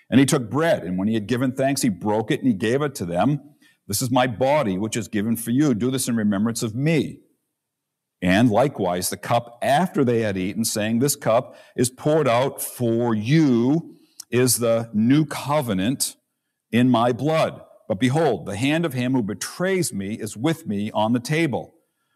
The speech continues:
For the Son of Man goes as it has been determined. But woe to that man by whom he is betrayed."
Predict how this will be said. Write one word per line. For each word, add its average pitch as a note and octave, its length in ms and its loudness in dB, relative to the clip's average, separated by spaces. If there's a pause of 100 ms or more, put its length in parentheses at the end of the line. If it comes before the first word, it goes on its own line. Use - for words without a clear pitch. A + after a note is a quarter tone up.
For F#2+ 100 -12
the F2+ 80 -2
Son C#3 240 2
of C#3 100 0
Man C3 360 -2
goes A2 500 0 (300)
as A2+ 180 2
it B2+ 80 2
has B2 140 -2
been G2+ 240 -2
determined. B2+ 640 -2
But F#2+ 180 -4
woe C#3 400 2
to E3+ 300 -2
that C3+ 320 -2
man A2+ 560 -2 (280)
by C#3 340 4
whom B2 580 2 (240)
he D3 480 4
is A2 240 -4
betrayed." A#2 840 -2